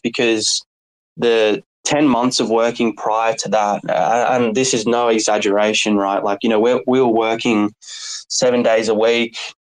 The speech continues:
I'm gonna say minimum, absolute minimum eight hours a day, especially tho-, those early days, man, when it was just four of us in the team. It was just work, work, work. And, and I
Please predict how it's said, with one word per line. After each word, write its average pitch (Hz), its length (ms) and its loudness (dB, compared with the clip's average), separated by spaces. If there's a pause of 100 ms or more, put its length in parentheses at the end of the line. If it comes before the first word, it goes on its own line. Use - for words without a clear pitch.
(300)
I'm 131 300 -2
gonna 123 180 0
say 113 300 0
minimum, 110 640 0
absolute 117 500 0
minimum 107 580 0 (320)
eight 110 160 2
hours 107 320 0
a 98 80 0
day, 104 340 2
especially 113 420 0
tho-, 101 240 0
those 110 300 0
early 110 260 2
days, 104 360 0
man, 107 280 0
when 107 120 0
it 101 80 0
was 107 140 -2
just - 200 -2
four 113 320 0
of 104 80 0
us 104 200 -2
in 104 80 -2
the 98 60 -2
team. 110 420 -2 (800)
It 117 80 -2
was 120 160 2
just 143 180 0
work, 123 340 0
work, 107 260 0
work. 113 280 2
And, 110 280 0
and 110 360 0
I 107 460 0